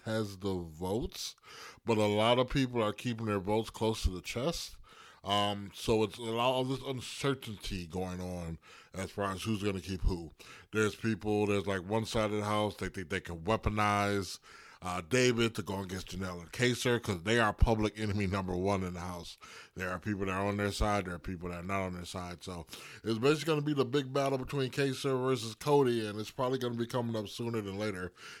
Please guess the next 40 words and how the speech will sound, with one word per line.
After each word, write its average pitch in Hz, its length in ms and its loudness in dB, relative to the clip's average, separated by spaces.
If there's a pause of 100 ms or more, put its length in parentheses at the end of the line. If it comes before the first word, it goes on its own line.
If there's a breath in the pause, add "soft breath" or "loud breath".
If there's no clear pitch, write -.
You 98 120 -4
got 131 200 2
Nicole 135 460 2
F, 123 240 4
she's 127 280 0
running 113 300 2
around. 104 540 0 (1200 soft breath)
What's 147 360 4
so 185 220 4
funny 160 380 4
about 120 300 8
Nicole 110 400 4
F 98 320 -2
is 104 200 -2
that 104 300 2 (540 loud breath)
what's 123 360 4
going 143 280 8
on 147 160 6
in 135 80 2
the 131 60 2
house 127 260 2
right 113 200 4
now 113 180 4
isn't 107 220 0
even 95 200 -4
about 95 400 0
her. 110 260 2
Nobody 143 300 2
really 101 140 -2
cares 104 420 -4
about 110 260 2
her, 113 140 2
but 98 140 -4
she's 98 220 -6
running 110 240 -2
around 98 400 -4
making 98 300 -4
it 113 100 4
about 113 280 4
her. 117 280 -2